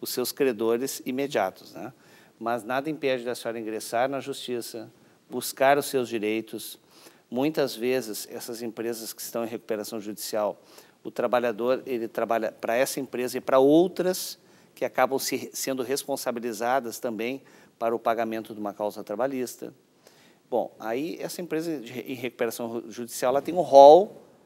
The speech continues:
de credores. Só que a ju-, o, o trabalhador, ele tem preferência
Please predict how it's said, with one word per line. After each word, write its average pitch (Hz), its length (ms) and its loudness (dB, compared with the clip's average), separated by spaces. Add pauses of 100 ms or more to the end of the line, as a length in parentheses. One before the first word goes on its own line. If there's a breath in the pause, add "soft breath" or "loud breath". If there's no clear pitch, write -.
de 147 100 -14
credores. 175 680 -2 (520 soft breath)
Só - 180 -12
que 123 100 -10
a 127 60 -4
ju-, 127 220 -8
o, 113 480 -8
o 156 120 0
trabalhador, 135 840 0
ele 143 200 -8
tem 165 240 -6
preferência 127 880 -8